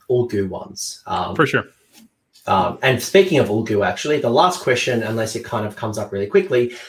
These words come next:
Speaker 1: is, um, if you were gonna paint a, uh, the Cornate Lord on Kakadrak, uh, from a freaky realm of Ulgu,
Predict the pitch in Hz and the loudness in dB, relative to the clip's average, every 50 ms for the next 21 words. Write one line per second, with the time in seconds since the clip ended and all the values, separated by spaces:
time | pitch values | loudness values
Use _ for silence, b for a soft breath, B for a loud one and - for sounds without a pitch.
0 | B B B 131 131 123 120 120 117 113 - - - 117 113 113 110 110 110 110 | B B B 2 4 6 6 6 4 0 -4 -6 -4 -2 0 0 2 2 0 0
1 | 110 110 104 104 - - _ _ 143 131 - - 156 147 143 127 139 131 127 120 | 0 -2 -4 -6 -10 -14 _ _ -6 -6 -4 -2 2 4 4 4 4 2 2 0
2 | - - - 131 120 120 120 120 - - 117 113 110 110 107 - - 113 110 110 | 0 -2 -2 0 0 0 -2 -4 -6 -4 -2 0 0 0 -2 -2 -2 -2 -2 -2
3 | 110 101 104 117 113 - - - 143 135 131 123 120 120 120 - 110 107 107 107 | -2 -4 -6 -6 -10 -8 -4 0 0 2 2 2 0 0 -2 -4 -4 -2 -2 -2
4 | 107 98 - - 110 107 104 107 107 - - 127 - 135 - 175 185 185 - - | -2 -4 -4 -6 -6 -4 -4 -6 -6 -8 -8 -8 -4 -2 0 0 0 0 -4 -10
5 | B B B B B B B B - 107 107 104 104 104 101 98 95 95 95 - | B B B B B B B B 0 2 4 4 4 4 2 0 0 -2 -4 -6
6 | - _ - - 135 120 113 - 120 107 - - 170 170 170 - 151 139 120 113 | -12 _ -2 0 0 0 0 -2 -4 -6 -2 0 2 2 2 0 -4 -6 -2 2
7 | 117 117 117 113 110 - 104 107 107 - - _ 135 135 135 131 131 139 139 139 | 2 4 4 2 0 -2 -4 -6 -6 -6 -4 _ 2 4 4 2 2 0 0 0
8 | 139 139 135 131 | 0 -2 -4 -6